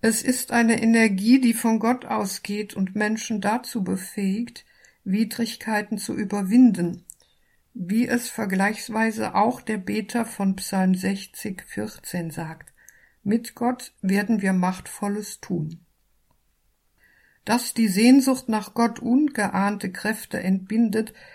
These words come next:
weiß auch der Prophet des Jesaja-Buches, der in Kapitel vierzig, einunddreißig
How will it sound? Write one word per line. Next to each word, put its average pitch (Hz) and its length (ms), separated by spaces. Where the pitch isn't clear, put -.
weiß 226 400
auch 226 240
der 240 180
Prophet 220 680
des 202 240
Jesaja-Buches, 190 1160
der 214 120
in 208 140
Kapitel 214 540
vierzig, 226 680
einunddreißig 196 880